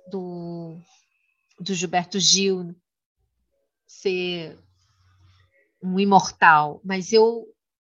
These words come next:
eu gostaria muito que a justiça fosse feita e que, é, Conceição Evaristo ocupasse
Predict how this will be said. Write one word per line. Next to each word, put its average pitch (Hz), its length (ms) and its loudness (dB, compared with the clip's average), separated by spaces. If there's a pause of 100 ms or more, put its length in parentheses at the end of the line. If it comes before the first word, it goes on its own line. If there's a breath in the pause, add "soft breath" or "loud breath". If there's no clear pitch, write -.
(280)
eu 220 300 -4
gostaria 226 500 -2
muito 233 1200 -4 (960)
que 196 1000 -4 (160)
a 180 40 -8
justiça 202 460 2
fosse - 380 0
feita 202 440 6
e 196 140 6
que, 185 840 -12 (520)
é, - 240 -20
Conceição 202 500 -2
Evaristo 185 1040 -2
ocupasse 180 1120 -4